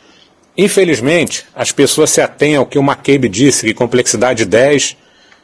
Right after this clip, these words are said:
quando atinge complexidade dez, você deveria refatorar o seu módulo.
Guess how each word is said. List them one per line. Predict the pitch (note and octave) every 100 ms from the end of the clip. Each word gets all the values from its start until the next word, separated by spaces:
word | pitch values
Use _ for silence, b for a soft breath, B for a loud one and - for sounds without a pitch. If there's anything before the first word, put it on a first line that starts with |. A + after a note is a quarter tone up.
| b
quando | - A#2+ C3
atinge | A2 D#3 E3
complexidade | D#3+ C3+ B2+ - A#2+ A#2
dez, | G2+ C3+
você | C3+ C3+
deveria | C3 B2+ A#2+ C#3+
refatorar | C3+ - B2+ C#3 C3+ B2+ D3 - _ -
o | -
seu | - C3
módulo. | A#2+ A#2 F2 F2+